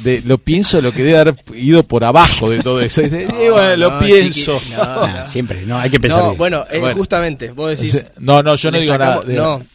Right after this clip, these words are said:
Speaker 1: no.
Speaker 2: le, eh, lo que fue por abajo, no, justamente. Lo que iba a ir por abajo eran los petrodólares de Qatar. El otro,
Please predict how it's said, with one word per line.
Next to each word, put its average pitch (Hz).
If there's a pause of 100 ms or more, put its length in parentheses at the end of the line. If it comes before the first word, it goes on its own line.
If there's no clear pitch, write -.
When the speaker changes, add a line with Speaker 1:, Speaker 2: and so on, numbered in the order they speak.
Speaker 1:
no. 135
Speaker 2:
le, 123
eh, 120
lo 123
que 131
fue 165
por 165
abajo, 170
no, 170
justamente. 143 (320)
Lo 113
que 143
iba 175
a -
ir 170
por 156
abajo 175
eran 143
los 123
petrodólares 123
de 113
Qatar. 123
El 117
otro, 156